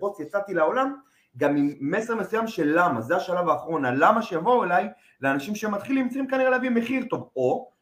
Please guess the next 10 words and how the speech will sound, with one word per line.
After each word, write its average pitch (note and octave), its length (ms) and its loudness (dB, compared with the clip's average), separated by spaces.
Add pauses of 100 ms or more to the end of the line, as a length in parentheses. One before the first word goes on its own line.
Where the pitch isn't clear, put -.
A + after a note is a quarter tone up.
(100)
שהם D3 220 -4
באים G#3 180 6
ומחדשים A3 440 0
מוצר A3 380 2
חדש A#3+ 260 2
שמעולם G3+ 400 4
לא F3+ 140 6
היה. B2+ 200 2 (440)
אה, D3+ 60 4 (120)
אה, C#3+ 440 2